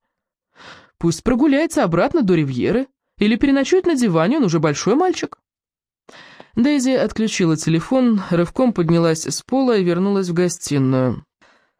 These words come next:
Джонс тем временем прекратил поиски и развалился на диване, вытянув перед собой ноги. «Ваши ключи унесла миссис Бернард», сообщила Дейзи.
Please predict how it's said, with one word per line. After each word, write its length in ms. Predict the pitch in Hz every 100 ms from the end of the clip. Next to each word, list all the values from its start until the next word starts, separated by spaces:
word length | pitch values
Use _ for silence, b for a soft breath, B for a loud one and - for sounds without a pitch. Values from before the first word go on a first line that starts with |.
| _ 214
Джонс 340 | 214 339 -
тем 160 | 262 247
временем 420 | 294 277 262 233
прекратил 520 | 233 214 208 196 175
поиски 440 | 233 269 233 -
и 20 | 190
развалился 540 | 160 175 220 214 196
на 120 | 190
диване, 520 | 175 185 160 151 151
вытянув 480 | 156 190 - 185 165
перед 240 | 160 151 -
собой 340 | 147 147 151
ноги. 400 | 143 123 - - 156 _ _ _ _ _ _ _
«Ваши 500 | 160 170 190 185 208
ключи 440 | - 202 208 -
унесла 420 | 285 220 214 247 240
миссис 420 | 233 226 233 196
Бернард», 560 | 151 170 160 156 143
сообщила 480 | - 151 147 - 156
Дейзи. 440 | 147 151 147 151